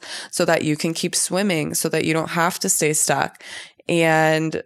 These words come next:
I just think that's beautiful. It's so important not to stay stuck in the negative emotion, because when we stay stuck, that's when it creates the bad vibes of, at first,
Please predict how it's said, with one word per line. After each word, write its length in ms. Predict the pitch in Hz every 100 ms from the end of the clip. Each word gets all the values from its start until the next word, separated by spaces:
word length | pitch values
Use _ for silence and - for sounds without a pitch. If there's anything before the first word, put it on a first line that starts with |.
| _ _ _ -
I 100 | 170
just 180 | 156 -
think 200 | 160 165
that's 240 | 160 -
beautiful. 540 | - 160 175 170 165 156
It's 220 | 156 -
so 680 | - 160 156 156 160 160 165 - - - _
important 680 | 165 165 165 180 - 170 -
not 260 | 160 156 -
to 80 | 185
stay 200 | - 170
stuck 380 | - 185 180 -
in 120 | 175
the 80 | 165
negative 380 | 160 156 165 156
emotion, 580 | 160 165 170 160 156
because 340 | 170 175 165 - - - - - - - - - - - _
when 200 | 202 196
we 140 | 202 233
stay 240 | - 254
stuck, 580 | 247 - 180 151 180 - 220
that's 520 | - 160 160 - - - _ -
when 640 | 165 165 156 156 160 160
it 120 | - -
creates 340 | 175 156 -
the 80 | 170
bad 280 | 160 156 156
vibes 500 | 160 151 151 151 156
of, 340 | 151 151 - - -
at 160 | -
first, 640 | - 160 151 156 - -